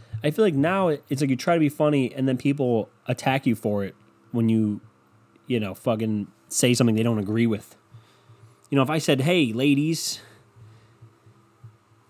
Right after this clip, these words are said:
if you wanted everything so bad, maybe you should put your shirts back on," eh?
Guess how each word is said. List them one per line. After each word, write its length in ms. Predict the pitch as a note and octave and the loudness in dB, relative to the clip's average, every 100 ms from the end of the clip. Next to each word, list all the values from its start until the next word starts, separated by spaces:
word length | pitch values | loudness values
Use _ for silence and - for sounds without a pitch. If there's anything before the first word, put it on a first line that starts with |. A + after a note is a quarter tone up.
| _ | _
if 100 | A2+ | -2
you 100 | C3 | 2
wanted 380 | C#3 D3 F#3 F3 | 4 4 4 4
everything 420 | C3+ B2+ B2+ B2 | 2 2 -2 -2
so 200 | A#2+ C3 | -2 -2
bad, 260 | A#2+ B2 C#3 | 0 0 0
maybe 220 | C#3+ D3+ | 0 0
you 160 | D3+ C3 | 0 0
should 240 | - D3 | -2 -4
put 160 | D3 D#3 | -2 -2
your 160 | A#2+ | -4
shirts 360 | A2 - F#3 G3 | -6 -2 -2 0
back 260 | B2+ G#2+ G#2+ | -2 0 0
on," 300 | G#2 G#2 A2 | 0 2 2
eh? 500 | B2+ E3 G#3 C#3 | 2 2 0 -4